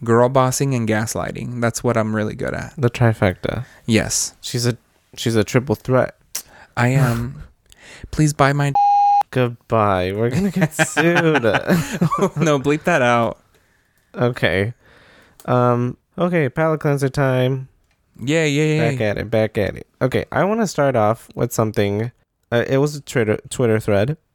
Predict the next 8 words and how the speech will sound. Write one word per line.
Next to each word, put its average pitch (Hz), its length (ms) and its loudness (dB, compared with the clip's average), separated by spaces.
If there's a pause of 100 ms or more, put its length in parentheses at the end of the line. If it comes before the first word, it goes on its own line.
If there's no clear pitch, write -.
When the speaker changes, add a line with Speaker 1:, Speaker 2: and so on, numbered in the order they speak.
(100)
Speaker 2:
Uh, 127 220 2
Twitter 160 260 0
handle 175 320 0
is, 127 380 0 (420)
um, 110 320 2
at 131 320 0 (180)
Hey 139 460 0 (720)
Macwa, 120 840 0